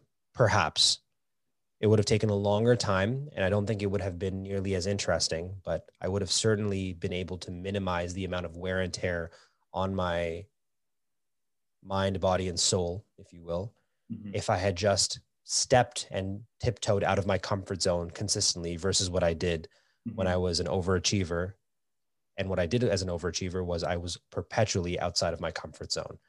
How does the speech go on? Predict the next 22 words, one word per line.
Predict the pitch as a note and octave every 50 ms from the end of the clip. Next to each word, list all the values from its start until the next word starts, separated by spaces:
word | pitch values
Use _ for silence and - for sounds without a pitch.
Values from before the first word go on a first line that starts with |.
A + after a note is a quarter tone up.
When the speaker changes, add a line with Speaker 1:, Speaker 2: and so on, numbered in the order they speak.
| _ _ _ _ _ _
Speaker 1:
I | -
was | G2 G2 F#2 -
so | - - - A#2 C3 C#3
far | C3+ - C3 A#2 A2+
outside | A2 G#2 - G#2+ G2+
of | G#2
my | G2+ F#2+
comfort | - - G#2+ G2 F#2 - G2 -
zone | - F2+ E2+ E2+ E2+ E2+
that | E2+ E2+ E2 D#2 - - _ _ _ _ _ _ _
I | F2+ F2+
couldn't | - C3 A#2+ A2+
even | A#2 A2 G#2 G2+
rest | F#2+ F#2+ G#2 G#2 G2 - - -
properly. | - F2 D#2 - C#2+ C#2 - - -
I | D#2+ -
couldn't | - - G#2 G2 F#2+ F#2+
get | F2+ G2+ G2+ G2+
enough | G2 G2+ G2 G2 F#2
sleep. | - - - - G#2+ G2 F2 -
I | E2
couldn't, | - - - G2+ G2 F#2 F2+ -